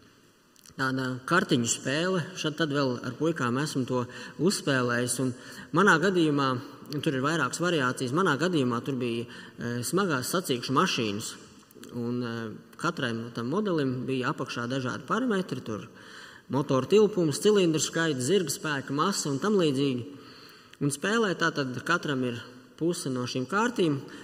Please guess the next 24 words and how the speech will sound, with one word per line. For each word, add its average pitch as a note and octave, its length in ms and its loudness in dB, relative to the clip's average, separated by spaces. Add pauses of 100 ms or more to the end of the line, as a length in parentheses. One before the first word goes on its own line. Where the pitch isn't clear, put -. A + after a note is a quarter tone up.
(220)
tu D3 140 2
izvelc C#3 320 0
augšējo E3+ 560 0
un C#3 100 0
nosauc, D#3+ 400 0
kas C#3 140 -6
tavuprāt C#3+ 480 -2
tai C3 100 -4
mašīnai C3 480 -2
ir C3 120 -8
tas - 120 -4 (120)
spēcīgākais. B2+ 1000 -6
Ja C#3+ 80 -2
tavs, G3 400 -2 (640)
e, B2+ 140 -4 (480)
cipars D#3 340 0
ir D3+ 80 2
lielāks, F#3+ 560 2
tad - 140 -8
tu C3+ 100 -6
dabūni C3 560 -2
tavu B2 160 -4
pretspēlētāju A#2+ 800 -2
kartiņu. C#3 520 -4